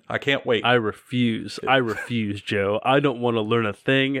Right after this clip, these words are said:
Speaker 2: ever. I am instead going to choose to have to remem-, remember my rules the day of and have a good time regardless.
Speaker 1: <laughs> John over here screaming that he won't be forced to buy this new codex.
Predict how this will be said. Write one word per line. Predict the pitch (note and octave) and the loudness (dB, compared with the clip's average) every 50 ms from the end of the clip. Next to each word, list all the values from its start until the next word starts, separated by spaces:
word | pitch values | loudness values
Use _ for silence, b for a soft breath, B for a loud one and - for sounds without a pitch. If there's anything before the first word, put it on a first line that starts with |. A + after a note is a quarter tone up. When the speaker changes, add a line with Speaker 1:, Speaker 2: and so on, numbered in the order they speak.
| - - | -4 -2
Speaker 2:
ever. | B2 A#2 G#2 F#2+ G2 F#2+ G2 G2+ - | 0 0 0 0 -4 -8 -8 -8 -2
I | - G#2+ A#2 B2+ C#3 | 0 2 2 2 2
am | C3+ B2+ A#2 | 0 -2 -4
instead | A2 G#2+ G#2+ - - - B2 B2 C#3 C3+ | -6 -8 -8 -8 -2 0 0 0 0 0
going | B2 A#2 A2 G2+ | -2 -2 -2 -2
to | - A2 | -4 -6
choose | - - - B2+ C3 C3 C#3 D3+ D3 C3+ | -6 -2 0 2 4 4 4 2 0 0
to | - B2 A2 | -2 -2 0
have | G2 G#2 G#2 - - | 0 -2 -2 -2 -4
to | - G2 F#2 G2+ - - | -10 -14 -16 -16 -16 -14
remem-, | G#2+ G#2 G#2 G#2 G#2 G#2+ G#2+ A2+ B2 B2+ B2+ A2+ | -8 -6 -4 -4 -2 0 0 0 0 -2 -4 -4
remember | C3 A2 A2 A2 A2+ B2 C#3 C#3+ D3 C#3+ | -2 -2 0 2 2 2 4 4 4 4
my | C3+ C3 B2+ | 4 4 2
rules | B2+ B2 B2+ C3+ C#3+ D3+ D#3+ D#3+ D#3 - | 2 2 2 2 4 4 4 2 0 0
the | - G#2 | -4 -4
day | G2+ G2+ A#2+ B2 A#2+ A#2+ B2 C3+ | -4 0 2 4 4 4 6 4
of | D3+ D#3+ F3 F3+ D#3 | 6 4 4 4 2
and | - A2+ A2+ G#2 | 0 -2 -2 0
have | A2+ A2+ G2 | 0 0 0
a | G#2 G#2+ | -2 -6
good | A2 - - C3+ C3 C3+ C3 | -8 -2 0 2 2 2 0
time | - - A#2 A2+ A#2 A#2 A#2+ | -4 -2 0 0 0 0 0
regardless. | B2+ B2+ - - - - G2+ - D#3+ D3+ - - - - - - - C#4 - - E4 - A#3+ - _ - | -2 -4 -4 -6 -8 -8 -4 -4 -4 -4 -4 -2 -2 -4 -2 0 -2 -2 -2 -2 -4 -4 -4 -6 _ -4
Speaker 1:
<laughs> | G#3 A3+ A3 G#3 - - D#3+ A#3+ D4+ - - - - D3+ D#3 - - - D3 - - _ - | -2 -2 -2 -2 -4 -2 -2 -2 -2 -2 -6 -6 -4 -4 -4 -2 -2 -2 -2 -2 -6 _ -6
John | A2 B2+ B2 A#2+ A#2+ A#2+ | -2 0 2 2 2 2
over | A2+ A2 | 0 0
here | A2 B2 A#2 | -2 -4 -4
screaming | A2 - - - A#2+ A2+ A2+ A#2 A#2 A2 G#2+ | -4 -6 -6 -4 -2 0 0 0 -2 -2 -2
that | A2 G#2+ | -2 -2
he | A2 B2 A#2+ | 0 -2 -2
won't | A2+ A#2 A#2 A2+ A#2 | -2 -2 -4 -2 -4
be | B2 A2+ A2 | -6 -6 -6
forced | - - - - B2 A2+ A#2+ B2 B2 - - - | -8 -10 -6 -2 -2 -2 -2 -2 -6 -12 -12 -12
to | D#3+ | -12
buy | D3 - C#3+ C#3+ D3 C#3 | -8 -6 -4 -4 -4 -4
this | - D#3+ D3+ - - | -6 -8 -10 -10 -10
new | E3 - - | -8 -8 -8
codex. | - - - - - - - - - G1+ - - - | -6 -4 -4 -4 -2 -4 -4 -6 -8 -12 -20 -20 -20